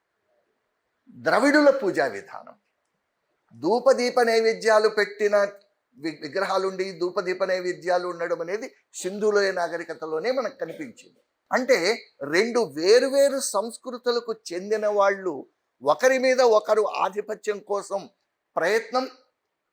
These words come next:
చేసేటప్పుడు ఒకరి పూజా విధానాల్ని మరొకరు ఏం చేస్తారు?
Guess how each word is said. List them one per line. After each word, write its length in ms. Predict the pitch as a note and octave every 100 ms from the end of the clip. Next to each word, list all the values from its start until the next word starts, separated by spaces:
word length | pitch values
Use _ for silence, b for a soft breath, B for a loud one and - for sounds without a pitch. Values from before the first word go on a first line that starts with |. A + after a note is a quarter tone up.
| - A#3+
చేసేటప్పుడు 1040 | C4 A#3+ G3+ D3 - A#2 G2 A#2 A#3 C4 _ _ _ _ _ _ _ _ _
ఒకరి 460 | D#3 - C4+ D4 C#4+ - -
పూజా 240 | B3 B3 C4+
విధానాల్ని 640 | A#3+ A#3 A#3 A#3 A#3+ B3
మరొకరు 560 | A3 A3 B3+ C4+ D4+ - _ -
ఏం 160 | A#3 C4+
చేస్తారు? 540 | C4+ - C4+ C4+